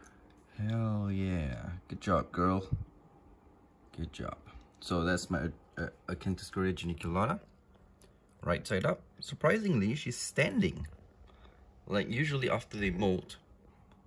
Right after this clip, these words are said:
they don't stand. You can see her molt at the back there. Don't wanna disturb her too much.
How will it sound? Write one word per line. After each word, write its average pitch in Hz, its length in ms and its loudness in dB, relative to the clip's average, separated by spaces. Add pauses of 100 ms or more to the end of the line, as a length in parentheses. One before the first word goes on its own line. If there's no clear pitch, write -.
(260)
they 95 100 2
don't 101 220 2
stand. 92 440 4
You 92 60 0
can 87 120 0
see - 120 0
her 90 100 4
molt 76 320 4
at 78 80 2
the - 80 0
back - 300 2
there. 120 240 8 (260)
Don't 110 120 0
wanna 147 140 4
disturb 92 460 2
her 90 240 0 (840)
too 113 200 2
much. 73 540 -2